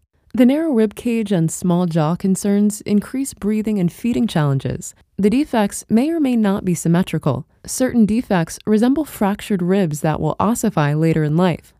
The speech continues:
or additional bone grafts or implants may be needed.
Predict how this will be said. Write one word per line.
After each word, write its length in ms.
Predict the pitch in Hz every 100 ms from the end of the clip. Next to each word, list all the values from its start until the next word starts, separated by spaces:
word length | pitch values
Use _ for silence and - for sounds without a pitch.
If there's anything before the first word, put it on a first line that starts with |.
| -
or 220 | 214 220
additional 420 | 208 220 - 208
bone 260 | 170 220 269
grafts 400 | 214 160 151 -
or 80 | -
implants 540 | 226 254 185 156 -
may 140 | 156
be 100 | 147
needed. 380 | 143 139 - 156